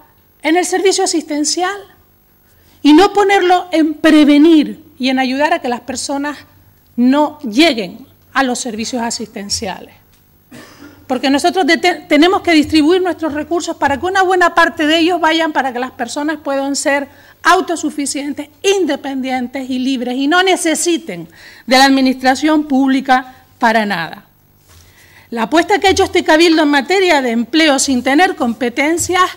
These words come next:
no es comparable a ningún otro cabildo, a ninguna otra administración de su nivel.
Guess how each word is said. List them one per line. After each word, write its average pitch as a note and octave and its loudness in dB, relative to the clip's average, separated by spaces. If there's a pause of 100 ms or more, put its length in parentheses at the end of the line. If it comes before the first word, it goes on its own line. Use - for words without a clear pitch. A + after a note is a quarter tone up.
(220)
no E4+ 2
es G4+ -4
comparable F4 2
a D#4 0
ningún D#4 0
otro F#4+ -6
cabildo, E4+ 2
a D#4 2
ninguna F#4 4
otra F#4+ 2
administración D#4 2
de E4 -4
su C#4+ -4
nivel. G3 -6